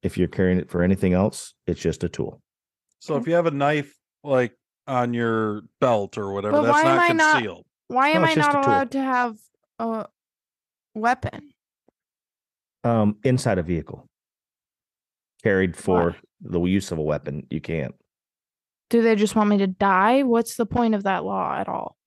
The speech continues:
Speaker 1: You can carry pepper spray. That
Speaker 3: No, I
Speaker 1: is,
Speaker 3: can't.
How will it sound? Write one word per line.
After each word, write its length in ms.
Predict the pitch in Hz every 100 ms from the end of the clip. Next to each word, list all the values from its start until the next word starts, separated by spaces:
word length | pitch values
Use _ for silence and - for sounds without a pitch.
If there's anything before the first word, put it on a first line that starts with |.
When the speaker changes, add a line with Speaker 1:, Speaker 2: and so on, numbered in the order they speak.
| - _ - -
Speaker 1:
You 140 | 113
can 160 | 107 110
carry 260 | - 117 95
pepper 340 | - 143 -
spray. 420 | 113 - 87 104 - _ _ _ _ _
That 120 | - 196
Speaker 3:
No, 80 |
I 120 | 262 320
Speaker 1:
is, 80 |
Speaker 3:
can't. 420 | 220 247 294 311